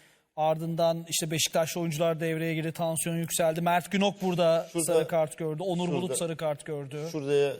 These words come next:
Speaker 2: verseniz o fotoğrafı.
Speaker 1: Gerilimin yükseldiği anlar.
Speaker 2: Bak, dün dedim ki hakeme koşarak gelmek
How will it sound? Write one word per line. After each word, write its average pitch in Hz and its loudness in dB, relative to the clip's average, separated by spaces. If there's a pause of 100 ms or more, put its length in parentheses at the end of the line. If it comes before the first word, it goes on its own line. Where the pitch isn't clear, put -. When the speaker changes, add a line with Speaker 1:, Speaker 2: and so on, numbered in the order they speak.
Speaker 2:
verseniz 135 0
o 101 0
fotoğrafı. 90 -8 (1600)
Speaker 1:
Gerilimin 151 -8
yükseldiği 165 -4
anlar. 175 -6 (440)
Speaker 2:
Bak, 143 4 (640)
dün 190 4
dedim 226 2
ki 113 0 (2250)
hakeme 208 4
koşarak 180 4
gelmek 151 2